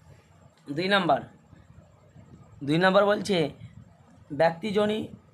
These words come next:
জাতিজনীকে পুনরাবৃত্তি করে সূত্রটির প্রবক্তা হলেন। তা দুইয়ের সঠিক উত্তর হবে যে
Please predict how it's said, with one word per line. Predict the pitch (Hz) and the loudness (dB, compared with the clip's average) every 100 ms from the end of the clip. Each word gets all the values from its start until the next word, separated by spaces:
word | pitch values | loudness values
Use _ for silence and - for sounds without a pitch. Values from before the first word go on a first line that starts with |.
| 147 | 0
জাতিজনীকে | 165 - 208 196 196 165 175 147 - _ - - - - _ _ _ _ - - | 0 0 -4 -4 -4 -4 -2 -2 -6 _ -20 -20 -20 -20 _ _ _ _ -20 -4
পুনরাবৃত্তি | 175 180 190 175 - 180 170 | 0 2 0 -4 -6 -6 -2
করে | 175 143 139 - - | 0 0 -2 -12 -12
সূত্রটির | 165 156 185 180 170 | -10 -6 -4 -4 -6
প্রবক্তা | - 151 151 - 147 | -4 -2 -2 -2 -2
হলেন। | 135 123 - _ _ _ - - | -2 -6 -12 _ _ _ -20 -16
তা | 143 | -6
দুইয়ের | 156 180 175 | -4 -2 -2
সঠিক | 165 151 180 175 | -2 -4 -4 -12
উত্তর | - 160 | -6 -2
হবে | 151 131 143 - _ _ _ _ _ _ _ _ - - - - - _ _ _ _ _ - - - - _ _ _ _ - - _ _ _ _ _ _ - - 247 | -2 -2 -10 -20 _ _ _ _ _ _ _ _ -20 -20 -20 -20 -20 _ _ _ _ _ -20 -20 -20 -20 _ _ _ _ -20 -20 _ _ _ _ _ _ -20 -20 -12
যে | 160 | -6